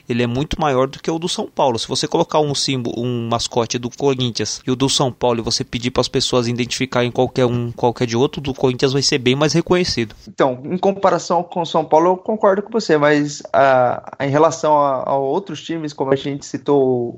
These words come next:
Speaker 2: o Atlético Mineiro e tal, ele é, ele é bem menor, é. Eu,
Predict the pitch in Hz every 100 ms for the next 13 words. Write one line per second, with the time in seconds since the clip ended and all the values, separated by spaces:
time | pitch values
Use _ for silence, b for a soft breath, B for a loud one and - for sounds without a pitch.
0 | - 117 117 131 123 - 123 120 151 139
1 | 131 147 175 - B B - 139 147 160
2 | 170 190 - - 143 165 - - 131 135
3 | 226 240 165 127 123 120 127 139 _ -
4 | - - 131 139 135